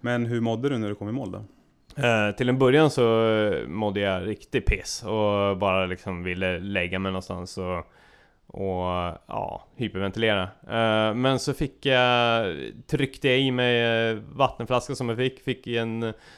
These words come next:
Speaker 2: någon sorts, eh, cola och, eh, en wrap, och så satte jag mig i gräset och, och tjongade i mig det där. Och då
Speaker 1: Käkade du wrappen?
Speaker 2: Nej, det gjorde jag inte förrän när jag åkte hem, och det var
Speaker 1: Ja.
Speaker 2: ganska gott. Hummus.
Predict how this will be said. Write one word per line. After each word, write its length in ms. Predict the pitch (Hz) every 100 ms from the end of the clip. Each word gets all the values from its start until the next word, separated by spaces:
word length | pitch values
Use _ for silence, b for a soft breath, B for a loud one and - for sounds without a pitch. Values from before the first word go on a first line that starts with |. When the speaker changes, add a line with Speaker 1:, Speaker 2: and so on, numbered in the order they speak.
| B
Speaker 2:
någon 160 | 127 117
sorts, 300 | 107 - 123
eh, 480 | 113 113 113 113 110
cola 600 | - 131 110 120 120 120
och, 460 | - 98 - _ 110
eh, 440 | 107 104 104 101 b b b b b -
en 140 | 113
wrap, 340 | 113 117 - 110
och 80 |
så 80 | 107
satte 220 | 107 110 107
jag 60 |
mig 120 | 104
i 40 | 107
gräset 380 | 107 101 101 101
och, 240 | 98 98
och 420 | 98 - 95 98 -
tjongade 540 | - 127 110 107 98
i 120 | 104
mig 140 | 104 98
det 100 | 92
där. 320 | 87 82 -
Och 120 | 110
då 120 | 113
Speaker 1:
Käkade 380 | 120 113 160 104
du 120 | 92
wrappen? 420 | 101 110 - - 110 B B -
Speaker 2:
Nej, 340 | 131 135 131
det 60 | 131
gjorde 220 | 127 117
jag 320 | 110 107 107
inte 320 | 104 95 104
förrän 360 | 98 107 98 95
när 120 | 92
jag 140 | 90 90
åkte 180 | -
hem, 160 | 95 110
och 100 | -
det 60 | -
var 60 |
Speaker 1:
Ja. 40 | -
Speaker 2:
ganska 200 | 185 131
gott. 280 | 151 - -
Hummus. 460 | 151 165 95 -